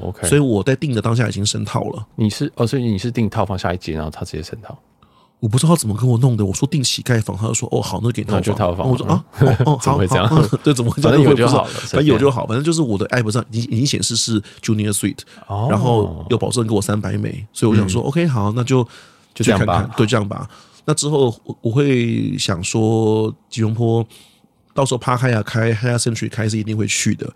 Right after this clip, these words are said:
Speaker 1: 嗯。
Speaker 2: 然后万豪系列的话，那间，那边的栗子也很便宜，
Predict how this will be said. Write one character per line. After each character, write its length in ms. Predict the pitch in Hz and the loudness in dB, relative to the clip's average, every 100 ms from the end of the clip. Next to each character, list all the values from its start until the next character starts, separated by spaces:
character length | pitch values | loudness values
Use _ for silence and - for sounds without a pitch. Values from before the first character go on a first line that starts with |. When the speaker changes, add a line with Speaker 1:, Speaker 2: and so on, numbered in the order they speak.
| - | -4
Speaker 1:
嗯。 220 | 120 104 92 | 2 2 2
Speaker 2:
然 140 | 104 | -2
后 640 | 104 123 113 113 110 - - | -2 -2 0 -2 -4 -8 -4
万 160 | 156 147 | -2 0
豪 160 | 123 | 0
系 280 | 110 - 135 | -2 -2 0
列 180 | 131 120 | 2 2
的 140 | 110 | 0
话， 680 | 104 135 120 110 110 101 98 - - _ _ _ _ _ _ _ _ _ | -2 -2 -2 0 -2 -4 -6 -10 -20 _ _ _ _ _ _ _ _ _
那 100 | 160 | 0
间， 160 | 165 165 | 2 2
那 120 | 185 | 2
边 160 | 185 147 | 4 2
的 40 | |
栗 140 | 156 | 2
子 140 | 107 104 | 0 0
也 80 | 104 | 0
很 80 | 110 | -2
便 220 | - 104 | -6 -6
宜， 280 | - 101 | -6 -8